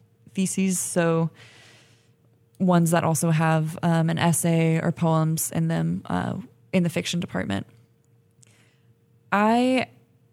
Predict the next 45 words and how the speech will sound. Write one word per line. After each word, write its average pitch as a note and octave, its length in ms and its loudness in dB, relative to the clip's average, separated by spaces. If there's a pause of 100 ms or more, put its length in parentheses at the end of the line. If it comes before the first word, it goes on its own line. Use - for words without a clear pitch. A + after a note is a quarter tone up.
(120)
was F#3+ 580 0
thinking A3+ 380 0
about A3+ 260 0
a G#3 60 -2
novel, G#3 540 2
um, E3+ 360 2
but E3+ 80 0
then F3 100 2
I E3+ 200 2 (260)
realized F3 380 2
that E3+ 100 0
I E3+ 60 2
was E3 160 0
kind F3 180 0
of D#3+ 180 0 (200)
more F3 200 4
into E3+ 300 0
the E3+ 120 2
idea D#3+ 340 2
of, D#3 80 -4
like, D#3+ 180 0
having D#3+ 320 2
written E3+ 260 0
a F#3+ 80 4
novel F#3 460 2
than E3 300 0
the E3+ 160 0
writing F3+ 340 2
of B3 80 0
a B3+ 60 0
novel. B3 580 2
And F3+ 240 2
so, E3 640 2
um, D3+ 400 0 (120)
I E3 380 2
am D#3+ 460 0
working E3 320 0
on D#3+ 60 0
a D#3+ 40 0
collection D#3+ 460 -4
of D#3+ 100 -4
short D#3+ 240 -6
stories, D#3+ 640 -4
and E3 380 -2 (2000)
theme-wise C4 800 0